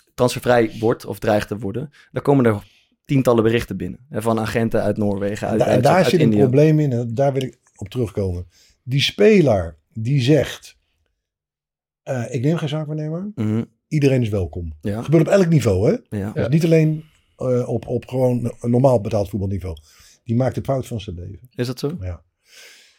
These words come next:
Speaker 2: Dan word je een soort gebruiksvoorwerp in de grote bak van spelers in Europa.
Speaker 1: Mhm.
Speaker 2: En niemand neemt je serieus.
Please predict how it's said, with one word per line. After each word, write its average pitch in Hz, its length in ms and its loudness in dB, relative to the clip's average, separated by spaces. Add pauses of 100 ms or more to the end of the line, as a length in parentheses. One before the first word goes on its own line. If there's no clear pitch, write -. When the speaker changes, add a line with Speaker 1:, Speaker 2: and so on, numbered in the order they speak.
(260)
Speaker 2:
Dan 113 220 -2
word 190 280 6
je 202 280 6
een 123 160 -2
soort 147 320 2
gebruiksvoorwerp 156 1200 0
in 123 140 -6
de 107 80 -2
grote 175 640 2 (500)
bak 156 360 2
van 117 160 -6
spelers 160 520 0
in 127 140 -4
Europa. 95 540 -4
Speaker 1:
Mhm. 107 320 -6 (420)
Speaker 2:
En 113 320 4
niemand 170 360 6
neemt 143 220 0
je 135 60 -8
serieus. - 640 -12